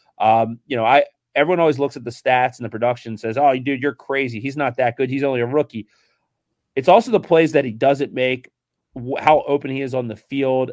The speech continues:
I mean, sometimes the quarterbacks are missing him. You saw what the offense was without him. He is that electricity that gives this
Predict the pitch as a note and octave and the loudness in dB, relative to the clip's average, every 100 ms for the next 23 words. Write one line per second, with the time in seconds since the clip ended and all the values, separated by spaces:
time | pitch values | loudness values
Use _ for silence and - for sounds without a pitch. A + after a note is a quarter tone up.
0 | - A#2+ B2 A#2+ A#2 D3+ D3 D3+ C3+ A#2+ | -6 -6 -6 -10 -8 -10 -8 -8 -8 -8
1 | C#3 B2+ B2 A#2+ A2+ C3 B2 B2+ B2 B2 | -8 -4 -6 -6 -10 -8 -10 -10 -10 -10
2 | _ - A#2+ - E3 D3+ C#3 B2+ B2+ B2+ | _ -16 -8 2 2 2 0 0 0 -4
3 | A#2 A#2 A#2+ A#2 - - A#2+ B2 B2 A#2+ | -6 -4 -4 -6 -10 -4 -2 -2 -4 -8
4 | A#2+ A#2+ _ _ C3+ C3+ C3+ C3 B2 B2+ | -8 -14 _ _ -6 -2 -2 -2 -4 -4
5 | B2+ B2+ B2 A#2+ A#2+ - D3 C3 C#3+ C3 | -4 -4 -6 -6 -8 -8 -10 -8 -8 -8
6 | B2+ A2+ - C3 A#2+ B2 | -8 -10 -8 -8 -8 -12